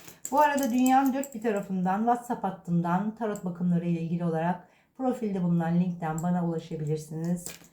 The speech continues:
ve oradan da seanslarla ilgili bilgi alabilirsiniz. Kanalımda bulunan meditasyon ve olumlama videolarını lütfen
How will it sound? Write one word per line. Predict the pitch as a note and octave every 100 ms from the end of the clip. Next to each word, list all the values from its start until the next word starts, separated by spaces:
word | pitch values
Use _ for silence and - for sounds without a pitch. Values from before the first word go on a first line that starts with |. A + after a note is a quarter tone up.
| - -
ve | F#3 F#3+
oradan | A3 F#3+ E3 D3 C#3+
da | F3 F#3 - - - - -
seanslarla | G#3 F3+ F3 F3 D#3
ilgili | D#3 F3+ D#3+ D3 F3+ F3+ - -
bilgi | F3+ E3 D3+ F#3 -
alabilirsiniz. | D#3 D3+ C#3+ C3 - D3 - - - - - - - - - - - - - _ _ -
Kanalımda | C4 C4+ C#4 C#4 C4+
bulunan | A#3+ A#3 A3+
meditasyon | A#3 A3 - A#3+ - B3+ B3
ve | G#3+
olumlama | A3 A3+ A3+ B3
videolarını | A#3 F#3+ G3+ G3 F#3+ G3+ A3
lütfen | B3+ - G3+